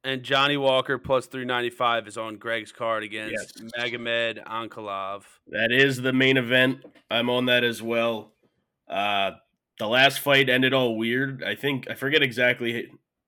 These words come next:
Speaker 2: S-, the, something happened where there was some illegal hit, and then Ankalaev, like, thought he was faking it or something, but he, like, or thought he didn't hit him somewhere, and I think he clearly did. I don't know. So there's some bad blood. I'm gonna take Johnny Walker back at the Apex.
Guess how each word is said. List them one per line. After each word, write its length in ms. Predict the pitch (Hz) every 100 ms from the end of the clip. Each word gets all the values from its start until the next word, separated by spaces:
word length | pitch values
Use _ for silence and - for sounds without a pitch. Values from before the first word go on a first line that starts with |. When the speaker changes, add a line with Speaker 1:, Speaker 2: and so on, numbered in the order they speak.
| _
Speaker 2:
S-, 140 | - -
the, 160 | - - _ _ _
something 260 | 170 208 170
happened 340 | 165 165 147
where 420 | 135 127 120 107 -
there 160 | 117
was 100 | 117 113
some 160 | 131
illegal 360 | 120 120 110 104
hit, 220 | 107 98 - _ _ _
and 140 | 113
then 140 | 127 123
Ankalaev, 540 | 127 127 117 120 120
like, 160 | 120 113
thought 180 | 123 117
he 60 |
was 160 | 113 107
faking 420 | - 107 107 113
it 140 | 120 117
or 100 | 113
something, 500 | 120 117 - 117 110
but 120 | 104 - _ _ _ _ _ -
he, 80 | 123
like, 160 | 113 - _
or 100 | 127
thought 240 | - 147 139
he 60 |
didn't 200 | 135 127
hit 140 | 127 127
him 320 | 131 131 123 - _ _ _
somewhere, 460 | - 127 135 135 131
and 80 |
I 60 | 101
think 200 | 107 113
he 80 | 101
clearly 380 | - 117 113 101
did. 280 | 104 104 101
I 40 | 98
don't 140 | 92
know. 120 | 82 - _
So 280 | - 131 123
there's 200 | 135 143
some 160 | 156
bad 240 | 139 156 131
blood. 240 | 123 104 92 _ _ _
I'm 40 | 131
gonna 120 | 143
take 160 | 147
Johnny 200 | 135 123
Walker 460 | 110 110 104 98 90 _ _ _ _ _ -
back 220 | 127 127
at 60 |
the 120 | 113 104
Apex. 600 | 104 104 80 - -